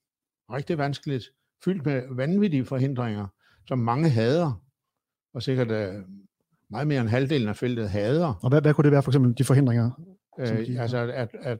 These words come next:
Speaker 1: at bjergetapperne har fået spillet en stor rolle, og de vanskeligste bjerge har været lagt på en måde, som simpelthen udfordrer rytterne og gør dem. Og det er så, er så igen noget, der betaler sig tilbage, fordi rytterne har så forvandlet deres indsats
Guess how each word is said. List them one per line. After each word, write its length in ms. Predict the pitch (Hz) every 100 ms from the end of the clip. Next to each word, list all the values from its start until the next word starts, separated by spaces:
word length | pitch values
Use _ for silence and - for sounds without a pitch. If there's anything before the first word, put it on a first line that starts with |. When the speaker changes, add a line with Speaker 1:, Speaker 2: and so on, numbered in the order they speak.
| -
Speaker 1:
at 120 | 117
bjergetapperne 680 | 123 127 151 135 123 113 104
har 80 | 98
fået 160 | 120 113
spillet 280 | 131 120 113
en 60 |
stor 280 | - 151 123
rolle, 340 | 107 104 107 104 _ _
og 140 | 110
de 100 | 110
vanskeligste 560 | 113 127 - 135 113 120
bjerge 300 | 110 110 117
har 100 | 113
været 300 | 104 98 92 - _ _ _ _ _ -
lagt 320 | 113 117 -
på 100 | 139
en 120 | 113
måde, 340 | 110 113 127 127 _ _ _ _ _ _ _
som 300 | - 120 110 - _
simpelthen 300 | 143 127 120 107
udfordrer 420 | 123 123 110 104
rytterne 440 | 101 113 117 101
og 120 | 98 98
gør 140 | 113
dem. 200 | 107 101 - _ _ _ _ _
Og 120 | 117 156
det 120 | 156
er 40 |
så, 140 | 135 170
er 180 | 175 127
så 140 | 151
igen 340 | 151 143 151
noget, 220 | 151 143 139
der 80 |
betaler 400 | 113 104 123 113
sig 180 | 92 98
tilbage, 420 | - 101 110 135
fordi 280 | 143 117 113
rytterne 420 | 101 127 151 139
har 100 | 110
så 160 | 101 123
forvandlet 600 | - 107 110 135 131 117
deres 280 | 101 104 -
indsats 640 | 151 156 - 120 98 -